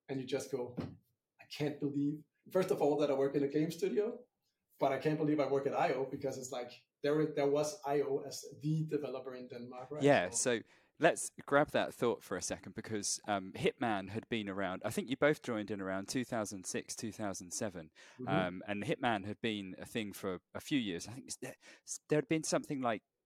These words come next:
Speaker 2: six games released in almost as many years. They were coming out kind of, uh, thick and fast.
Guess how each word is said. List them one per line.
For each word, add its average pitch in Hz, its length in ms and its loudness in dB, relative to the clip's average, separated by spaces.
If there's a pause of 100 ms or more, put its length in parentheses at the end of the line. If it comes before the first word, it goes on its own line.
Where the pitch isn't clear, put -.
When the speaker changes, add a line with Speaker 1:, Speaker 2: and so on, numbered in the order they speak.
Speaker 2:
six - 420 0
games 127 380 0
released 101 420 -4
in 98 200 -8
almost 120 420 0
as 101 160 -8
many 101 180 -2
years. 92 460 -4
They 104 120 -2
were 95 100 -2
coming 123 280 -4
out 90 220 -6
kind 104 240 -8
of, 92 80 -10 (260)
uh, 90 320 -4
thick - 280 -6
and 95 120 -10
fast. - 460 -4